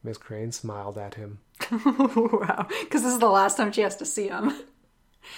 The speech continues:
Speaker 2: She's
Speaker 1: Mm.
Speaker 2: like, "Yes, I'm free."
Speaker 1: That is a good reason. So Halleck Spencer is going to become a living legend. He's got the time travel holy grail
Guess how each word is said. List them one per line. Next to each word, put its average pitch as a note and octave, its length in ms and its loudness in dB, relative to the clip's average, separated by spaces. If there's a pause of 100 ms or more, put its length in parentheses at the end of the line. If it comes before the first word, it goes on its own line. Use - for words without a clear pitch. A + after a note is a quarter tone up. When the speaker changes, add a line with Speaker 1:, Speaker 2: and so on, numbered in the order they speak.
Speaker 2:
She's D3 80 -4
Speaker 1:
Mm. E3+ 180 2
Speaker 2:
like, - 180 -6
"Yes, - 480 0
I'm B3+ 140 -6
free." D#4 540 -2
Speaker 1:
That B2+ 160 -4
is C#3+ 100 0
a C3+ 60 -2
good C3+ 100 0
reason. B2 300 -6 (320)
So B2 140 -2
Halleck D#3 300 2
Spencer C3 540 0 (460)
is B2+ 100 -4
going C#3+ 240 0
to C3+ 60 -2
become B2 340 0
a B2+ 80 -4
living B2 300 -4
legend. G#2 420 -10 (380)
He's C3+ 180 2
got D3 380 2
the C3 140 -2
time C#3+ 400 2
travel C#3 460 2
holy C3+ 320 0
grail A#2+ 680 -4